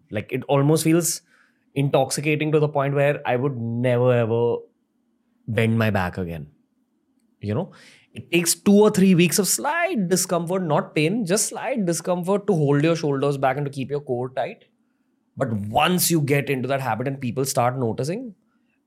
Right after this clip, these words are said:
and you start seeing that now even your workouts are more effective because you're working out in the way that the weights are meant to be lifted, you see better results in every aspect of life.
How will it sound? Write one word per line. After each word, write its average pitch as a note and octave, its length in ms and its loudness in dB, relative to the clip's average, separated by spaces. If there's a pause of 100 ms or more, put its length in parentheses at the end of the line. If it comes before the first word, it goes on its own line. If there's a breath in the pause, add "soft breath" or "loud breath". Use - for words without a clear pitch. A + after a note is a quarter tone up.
and C3 140 -2
you C#3 80 2
start D3 340 2
seeing D#3+ 240 0
that D#3+ 140 2
now C#3+ 320 2
even C#3+ 240 0
your D#3+ 160 4
workouts D3 360 2
are E3 40 0
more C#3+ 200 2
effective C3 400 -8
because A#2+ 200 -12
you're B2+ 80 -6
working B2 340 -8
out C#3 140 -6
in C#3 80 -14
the C#3 80 -8
way C3 160 -4
that C3+ 320 -6
the C#3+ 80 2
weights B2+ 560 -4
are C3+ 100 -2
meant B2 380 -8
to C3+ 60 -10
be B2 120 -4
lifted, B2 440 -6 (800)
you B2+ 120 -4
see C#3+ 180 0
better C3 240 4
results B2+ 320 2
in D3 80 2
every A#2 240 0
aspect - 340 -4
of C#2 120 -20
life. - 320 -20